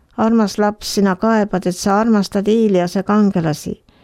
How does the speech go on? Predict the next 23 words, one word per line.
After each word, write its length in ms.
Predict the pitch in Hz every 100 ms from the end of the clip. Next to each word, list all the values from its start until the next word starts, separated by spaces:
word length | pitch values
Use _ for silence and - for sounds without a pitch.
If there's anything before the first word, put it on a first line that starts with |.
| _ _ _ _ _ -
Ka 80 | 240
mulle 320 | 285 285 226
meeldivad 680 | 208 208 185 - 160 151 165
nad 240 | 156 143 - - -
ja 100 | 165
nemad 340 | 175 208 180 175
on 180 | 175
ka 120 | 165 165
mulle 400 | 208 254 208 156
suureks 520 | - 180 180 156 -
eeskujuks." 880 | 180 180 - - 131 - - - - _ _ _ _ _ _ _ _ _ _ _ _ -
"Oh, 240 | 233 254 - -
teie 300 | 202 190 180
jumalad, 540 | 190 214 190 147 175 -
kui 120 | 151
ma 140 | 160 180
võiksin 480 | 269 294 - 240
saada 440 | 226 254 233 202 180
nende 340 | 190 226 226
sarnaseks 800 | 202 185 185 160 139 - - -
ja 140 | 139 -
auga 480 | 190 214 196 190 175
kroonitult 760 | 170 180 180 160 - 156 156